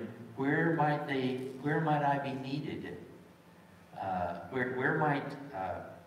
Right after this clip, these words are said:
you know, where might I, uh, find a place that I can engage people? Uh, my life is so busy that, that, that I, I haven't even stopped to think, is there a place that, that I could go?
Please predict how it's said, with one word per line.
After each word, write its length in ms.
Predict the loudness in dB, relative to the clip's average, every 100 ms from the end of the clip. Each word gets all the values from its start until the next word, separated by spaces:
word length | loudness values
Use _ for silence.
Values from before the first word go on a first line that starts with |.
| -20 -20 -20 -8
you 80 | -6
know, 60 | -2
where 260 | 2 2 4
might 260 | 2 2
I, 340 | 2 2 2 2
uh, 260 | 0 0 -4 -8 -12 -18 -20 -20 -20 -20 -20 -20 -20 -20 -20 -20 -20 -20 -20 -20 -20 -20 -20 -20 -20 -20 -20 -2
find 340 | 4 6 6 2
a 40 | 0
place 360 | -2 -2 -4 -4
that 180 | -4 0
I 280 | 2 2 0 -2
can 240 | -2 -2
engage 460 | -4 -4 -2 -2 -4
people? 420 | -8 -10 -10 -14 -16 -20 -20 -20 -20 -20 -8
Uh, 160 | -6 -4 4
my 180 | 8
life 240 | 8 6 4
is 80 | -2
so 100 | -2
busy 640 | 0 2 2 2 0 -2 -6 -12 -10
that, 240 | -4 -2 -2
that, 260 | -2 -4
that 140 | -2 0
I, 400 | 0 0 0 0
I 20 |
haven't 260 | 0 2 0
even 100 | -2
stopped 520 | 0 2 2 0 -4
to 60 |
think, 80 | -6 -2
is 180 | -2 0
there 140 | 0
a 200 | 0 -2 0
place 580 | 2 2 0 -4 -8 -12 -16 -20 -14 -4
that, 220 | -2 0
that 120 | 0
I 140 | 2 2 0
could 200 | -2 -2
go? 200 | -2